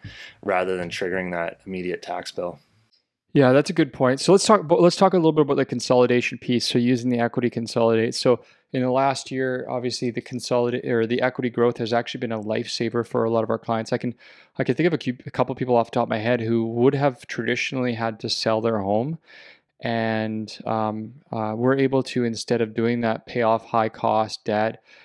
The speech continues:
Speaker 2: uh, you know, put their family into a better situation and reduce their payments. I mean, uh, you know, straight up, there's a <laughs> file that I worked on a few weeks ago where the guy was paying, I think, like,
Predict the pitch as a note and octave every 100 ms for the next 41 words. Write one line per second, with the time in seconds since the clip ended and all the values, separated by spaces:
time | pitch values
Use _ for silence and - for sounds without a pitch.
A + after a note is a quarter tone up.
0 | _ A2+ G#2+ A2 A2+ A2 B2+ B2 - A#2+
1 | A#2 A#2 A2+ A#2 A2 A2+ A2+ A#2 - A#2+
2 | A2 A2 A2+ A2+ A#2 - A#2+ A#2+ A#2 A#2+
3 | A#2+ A2+ A2+ - - - _ - A2+ C#3
4 | B2+ A#2+ - D3 C#3+ B2+ A#2 - - D#3+
5 | C3+ B2 A#2 B2 A#2+ A#2+ A2+ A2 - B2
6 | A#2 B2 - A#2+ A2 A2 A2+ A2 A2 A2
7 | A2+ A2 - A2 A2 G#2+ A#2 A#2 A2+ -